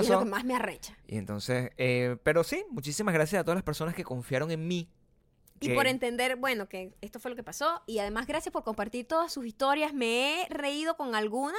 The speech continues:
Speaker 1: Risa con dolor, ¿sabes? Tragicomedia.
Speaker 2: ¿Cuál es la mejor de las historias que compartieron? Porque a todo el mundo ha tenido este tipo de errores.
Speaker 1: Wow. O sea, todo el mundo tuvo problemas con las tesis.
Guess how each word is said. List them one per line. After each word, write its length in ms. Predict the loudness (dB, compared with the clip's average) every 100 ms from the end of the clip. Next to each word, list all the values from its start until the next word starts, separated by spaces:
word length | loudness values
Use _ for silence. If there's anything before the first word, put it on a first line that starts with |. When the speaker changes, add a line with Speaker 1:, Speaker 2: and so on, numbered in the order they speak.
| -6
Speaker 1:
Risa 280 | -6 -4 -2 -2
con 140 | 0
dolor, 380 | 4 8 8 8
¿sabes? 300 | 4 2 2
Tragicomedia. 720 | 0 0 0 2 4 4 2 6
Speaker 2:
¿Cuál 140 | 8
es 60 | 8
la 80 | 4
mejor 360 | 6 10 10
de 60 | 8
las 80 | 2
historias 280 | 2 0 0
que 20 |
compartieron? 560 | -2 0 0 0 0 -6 -16 -20 -4
Porque 320 | -2 2 2
a 120 | 2
todo 180 | 4 4
el 60 | 4
mundo 180 | 0 -4
ha 40 |
tenido 160 | -2 -4
este 160 | -4
tipo 200 | -6 -6
de 40 | -6
errores. 280 | -6 -6 0
Speaker 1:
Wow. 440 | 4 6 4 -2 -8
O 40 |
sea, 220 | 0 2 4
todo 200 | 4 4
el 60 |
mundo 260 | 2 -4 -4
tuvo 160 | -6
problemas 320 | -2 0 0 -2
con 120 | -4
las 120 | -4
tesis. 680 | -2 -2 -2 -4 -6 -10